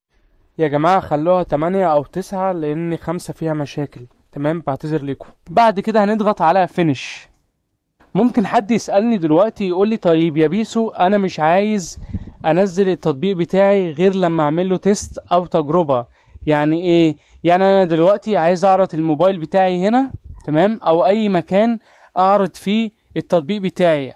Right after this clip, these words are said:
عشان أعرف هل هو التطبيق فعلا شغال ولا لأ. طبعا أول حاجة حضراتكم هتجيبوا اليو اس بي بتاع الموبايل، هتوصلوه بالكيسة.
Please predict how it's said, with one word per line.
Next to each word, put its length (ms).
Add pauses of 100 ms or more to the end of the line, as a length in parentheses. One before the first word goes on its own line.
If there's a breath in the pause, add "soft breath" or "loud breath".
عشان 300
أعرف 420
هل 160
هو 260
التطبيق 640
فعلا 360
شغال 600 (360 loud breath)
ولا 280
لأ. 420 (320)
طبعا 300
أول 280
حاجة 220
حضراتكم 520
هتجيبوا 480
اليو 220
اس 180
بي 120
بتاع 240
الموبايل، 520 (340 soft breath)
هتوصلوه 800 (300)
بالكيسة. 560